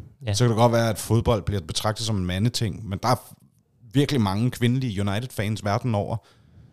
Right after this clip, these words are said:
Speaker 2: som føler sig skidt på. Det var også det, man så, hvis man sådan var villig til at læse lidt mere om, hvad kvinder synes om det her,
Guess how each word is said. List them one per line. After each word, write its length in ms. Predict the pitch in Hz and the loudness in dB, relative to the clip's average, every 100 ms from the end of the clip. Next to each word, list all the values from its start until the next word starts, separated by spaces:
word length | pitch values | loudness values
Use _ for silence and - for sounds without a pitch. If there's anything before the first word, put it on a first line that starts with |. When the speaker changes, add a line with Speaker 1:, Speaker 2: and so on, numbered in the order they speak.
| - _ - _ _ _ | -20 _ -20 _ _ _
Speaker 2:
som 340 | - - 127 | 0 4 4
føler 220 | 98 127 107 | 4 0 0
sig 140 | 110 | -2
skidt 260 | - 180 - | -2 -4 -2
på. 160 | 165 - | -4 -2
Det 80 | |
var 60 | 95 | -4
også 160 | 101 - | -2 0
det, 80 | 143 | 0
man 160 | 110 | 0
så, 220 | - 135 | 0 0
hvis 160 | 92 104 | -2 -2
man 140 | 107 | -2
sådan 240 | 98 117 90 76 67 _ - - - 78 | 2 0 0 -8 -20 _ -20 -20 -14 -8
var 100 | 98 | 0
villig 300 | 117 147 165 | 2 2 2
til 80 | |
at 80 | 131 | 2
læse 260 | 104 120 123 | 2 0 0
lidt 160 | 135 | 0
mere 160 | 131 120 | 2 2
om, 140 | 113 | 2
hvad 120 | 101 107 | 0 -4
kvinder 340 | - 139 175 | 0 2 2
synes 300 | 151 110 - | 0 -2 -6
om 100 | 87 | -6
det 120 | 101 | -6
her, 180 | 92 87 | -6 -6